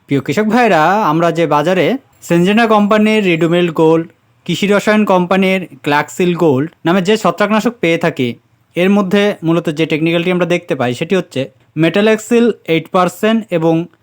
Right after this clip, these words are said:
ম্যানকোজেব সিক্সটি ফোর পার্সেন্ট ডব্লিউপি ফর্মে। তো আজ আমরা এই ভিডিওতে এই যে রিডুমিল গোল্ড বা ক্ল্যাক্সিল গোল্ড যে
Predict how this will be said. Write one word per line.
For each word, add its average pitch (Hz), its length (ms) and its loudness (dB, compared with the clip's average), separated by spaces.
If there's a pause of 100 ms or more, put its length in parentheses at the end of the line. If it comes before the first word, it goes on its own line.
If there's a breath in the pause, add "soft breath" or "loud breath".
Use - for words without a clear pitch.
(240)
ম্যানকোজেব 170 600 0 (120)
সিক্সটি - 540 -4
ফোর 208 300 0
পার্সেন্ট 175 520 -2 (200)
ডব্লিউপি 208 440 2
ফর্মে। 151 340 2 (300)
তো 180 80 2
আজ 196 220 4
আমরা 247 220 4
এই 233 80 2
ভিডিওতে 220 680 2
এই 190 160 0
যে 208 280 2 (400)
রিডুমিল 220 480 2
গোল্ড 190 380 2
বা 165 180 2
ক্ল্যাক্সিল 185 600 -2
গোল্ড 185 440 2 (140)
যে 165 340 0